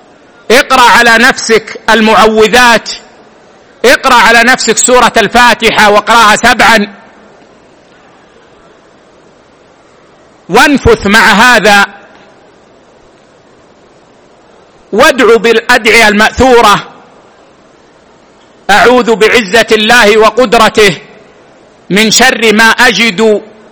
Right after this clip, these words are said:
وأحاذر، أعيذك بكلمات الله التامة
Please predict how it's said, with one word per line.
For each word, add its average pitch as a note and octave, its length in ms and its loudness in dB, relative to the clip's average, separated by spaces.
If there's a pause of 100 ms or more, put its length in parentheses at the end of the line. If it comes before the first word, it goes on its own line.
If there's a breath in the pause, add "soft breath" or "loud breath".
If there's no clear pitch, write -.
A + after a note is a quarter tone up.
(120)
وأحاذر، G#3+ 880 0 (2500)
أعيذك A3+ 520 0
بكلمات G#3+ 760 0
الله G#3+ 340 0
التامة G#3 760 0